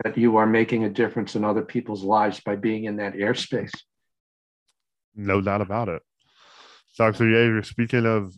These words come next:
Speaker 2: uh, selflessness, you were nearly teaching for two decades at Culver, committed your life,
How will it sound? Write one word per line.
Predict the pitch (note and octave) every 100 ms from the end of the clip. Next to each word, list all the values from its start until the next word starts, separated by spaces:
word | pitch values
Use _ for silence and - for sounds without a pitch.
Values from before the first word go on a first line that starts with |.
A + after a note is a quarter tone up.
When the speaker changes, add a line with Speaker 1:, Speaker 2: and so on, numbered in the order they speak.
| -
Speaker 2:
uh, | G2+ F#2+ F#2 - _ _ _ _ _ _ _ - - _
selflessness, | - A#2+ A2+ A2+ - G#2+ B2 - - _ _ _ _ _ -
you | G#2 A2+ B2+ B2+ A#2+ A#2 _ _ _ _ _ _ _ _ _ _ -
were | G#2+ G#2+ G#2+ G2 - _ _ _ -
nearly | G#2+ G#2+ G#2+ A2 G#2
teaching | F#2+ - A#2 - A2+ G#2
for | A2+ G#2 F#2 -
two | A#2+
decades | A2 A2+ G#2+ A#2 G#2 - - _ _ _ -
at | G2+ G2+
Culver, | A#2 G#2+ G#2 G#2+ A2 _ _
committed | G#2+ G#2+ G#2+ G#2+
your | G#2
life, | G#2 A2+ A2+